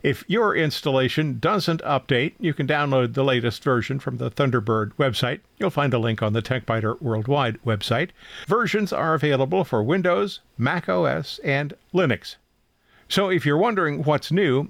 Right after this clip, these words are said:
I have listed just a few of the features from the release notes, and there's also on the TechBiter Worldwide website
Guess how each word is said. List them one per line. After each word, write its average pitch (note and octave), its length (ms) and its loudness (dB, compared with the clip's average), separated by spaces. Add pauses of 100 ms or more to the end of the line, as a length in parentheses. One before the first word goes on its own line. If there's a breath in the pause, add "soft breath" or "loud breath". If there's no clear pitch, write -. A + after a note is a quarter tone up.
I E3 160 0
have D3+ 180 2
listed D3 340 0
just C#3+ 380 -2
a B2 80 -2
few D#3+ 680 0
of C3+ 180 0
the A#2+ 80 -2
features C#3 560 -2
from A#2+ 240 0
the A#2+ 100 0
release A#2+ 400 0
notes, A#2+ 360 0 (320 loud breath)
and A#2+ 240 0
there's A2+ 180 0
also A#2 440 2
on A2+ 120 0
the A#2 80 2
TechBiter A#2+ 560 0
Worldwide A#2+ 540 0
website B2+ 560 0